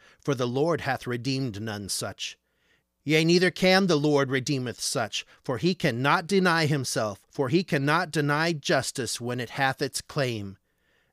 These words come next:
And now I say unto you, that the time shall come, that the salvation of the Lord shall be declared to every nation, kindred, tongue, and people. Yea, Lord, thy watchmen shall lift up their voice.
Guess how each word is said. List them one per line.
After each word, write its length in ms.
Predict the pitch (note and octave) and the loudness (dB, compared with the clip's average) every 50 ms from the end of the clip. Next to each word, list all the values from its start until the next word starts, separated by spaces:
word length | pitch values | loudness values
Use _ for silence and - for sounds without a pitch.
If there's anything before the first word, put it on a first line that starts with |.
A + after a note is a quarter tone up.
| _ _ - | _ _ -12
And 280 | A2 A#2 A#2 G#2+ A2 | -10 -10 -10 -8 -6
now 360 | A#2+ B2+ B2+ B2+ C3+ C3+ C#3 C#3 | -2 0 0 2 2 4 4 2
I 140 | C3 C3 | 2 0
say 280 | B2 - - - C#3 C3+ | 0 -2 -2 -2 -2 -2
unto 220 | C3+ C#3 - - | -2 -4 -4 -4
you, 340 | C#3+ C3+ B2+ A#2+ G#2+ G#2 - _ - - _ - | -4 -2 -2 -2 -4 -6 -8 _ -18 -20 _ -4
that 180 | - B2 - - | -4 -4 -2 -4
the 80 | B2+ | -8
time 380 | - - - C3+ C#3 D3 E3 E3 | -6 -2 0 2 2 2 2 2
shall 300 | - - - C3+ C3+ - | 2 2 2 2 2 0
come, 460 | - - - D#3+ C3 A2 G#2+ G#2+ G2+ _ - - _ - | -2 -4 -2 0 0 0 -2 -6 -10 _ -20 -16 _ -4
that 140 | C3+ B2+ - | -4 -2 -2
the 100 | C3 A#2+ | -2 -4
salvation 760 | - - D3+ B2+ B2 B2 A#2+ C3+ C#3+ F3 E3 - G3+ G3 | -2 0 0 2 0 0 0 0 0 0 0 -2 -2 0
of 120 | G3 F#3 F3+ | 0 0 0
the 100 | G#3 F#3+ | 0 0
Lord 340 | F3+ E3+ D3 B2 B2 B2 - | 0 2 0 0 0 -2 -2
shall 200 | - D3+ B2+ B2 | -2 -2 -2 -2
be 140 | B2+ C3+ | -2 -4
declared 500 | B2+ A#2 C3 - - - D3 C#3+ D3 D3+ C#3 - | -4 -6 -8 -8 -4 -2 0 0 0 0 -2 -6
to 160 | - - C#3 - | -6 -6 -6 -4
every 360 | - C3+ C#3 E3 F#3 A3+ G#3+ G3+ | -2 -2 -2 0 0 0 0 2
nation, 460 | F#3+ D#3+ D#3 C#3+ - - E3 C#3+ C#3 | 2 2 2 0 0 0 -2 -2 -4
kindred, 480 | - - E3 D#3 D3 C#3+ D#3+ D3+ C#3 | -2 -2 0 0 0 0 0 -2 -2
tongue, 300 | - - D3 C#3 C#3+ D3+ | -2 -2 -2 -2 -2 -2
and 180 | B2+ C3+ C#3+ C3 | -4 -4 -6 -6
people. 460 | - - C3 - - G#2+ F#2+ F#2+ - _ _ _ _ - _ _ | -4 -4 -6 -4 -4 -6 -8 -8 -12 _ _ _ _ -20 _ _
Yea, 360 | - B2+ C#3+ D3 E3 E3+ F3 F3+ | -2 2 4 4 4 4 4 4
Lord, 480 | E3+ E3 E3 E3+ E3+ F3 F3 D#3+ C#3 | 2 2 2 2 2 2 0 -2 -2
thy 200 | D#3 D3 D#3 E3+ | 0 2 2 2
watchmen 520 | F3+ F3 F3 E3 F3 E3+ - - F#3 F3+ E3+ | 4 4 4 2 2 0 -2 -2 -2 -2 0
shall 320 | - - D#3+ C#3 C3 C3 | 0 0 0 0 2 2
lift 320 | C3+ D#3+ F#3+ - - - | 2 2 0 0 0 2
up 180 | F#3 F3 D#3+ - | 0 0 0 0
their 160 | F#3+ E3 D#3+ | 0 0 0
voice. 480 | D3+ C#3 C3+ B2+ A2 A2 G2+ - - | 0 0 0 -2 -2 -2 -4 -8 -8